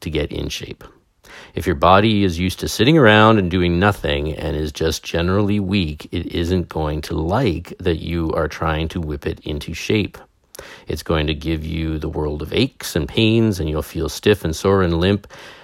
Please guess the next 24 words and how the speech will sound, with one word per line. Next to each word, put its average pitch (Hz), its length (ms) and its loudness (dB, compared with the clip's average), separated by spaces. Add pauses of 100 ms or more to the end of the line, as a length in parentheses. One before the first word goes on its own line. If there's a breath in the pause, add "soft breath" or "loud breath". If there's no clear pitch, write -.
(960 loud breath)
and - 100 -2
feel 101 140 4
like 92 200 2
you 90 220 0
crawled 90 500 4
into 87 640 -2
a 80 80 -2
dryer, 82 380 4
set 85 220 -2
it 82 120 -4
to - 80 -10
tumble, 78 460 -2
and 78 160 -4
rolled 76 260 -4
and 78 120 -2
banged - 260 -4
around 50 240 -6
in 50 120 -6
there 50 180 -6
for - 160 -10
an - 80 -10
hour. - 340 -12 (1800 loud breath)
And 90 200 0
just - 340 4